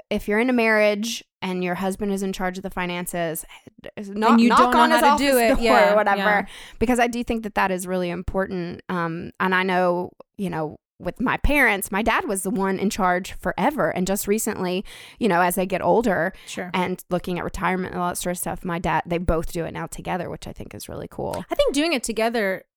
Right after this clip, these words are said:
Speaker 2: is, makes a lot of sense to me. I
Speaker 1: Right.
Speaker 2: think also it's weird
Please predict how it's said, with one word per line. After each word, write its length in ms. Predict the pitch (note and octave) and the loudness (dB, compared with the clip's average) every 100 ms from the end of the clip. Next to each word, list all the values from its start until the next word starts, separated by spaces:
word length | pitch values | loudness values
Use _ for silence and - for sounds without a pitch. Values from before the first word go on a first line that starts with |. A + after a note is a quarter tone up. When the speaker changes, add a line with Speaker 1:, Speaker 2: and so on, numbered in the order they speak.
| - - - _ | -20 -20 -20 _
Speaker 2:
is, 420 | A3 G3+ F3+ - | -4 -2 -4 -6
makes 540 | B3 A3+ A#3 A3+ G3 - | -8 -14 -4 -4 -2 -6
a 60 | |
lot 240 | F#3+ F3+ A#3 | -4 -2 0
of 80 | - | -2
sense 240 | F#3+ F#3 | -6 -8
to 80 | - | -8
me. 140 | F#3+ - - | -10 -12 -2
I 40 | B3 | 2
Speaker 1:
Right. 60 | |
Speaker 2:
think 140 | C5+ G#4+ | 4 4
also 300 | G4+ G4+ F#4 | 2 2 0
it's 220 | C#4 - | 0 -2
weird 380 | B3+ C#4 C#4 | -2 0 -2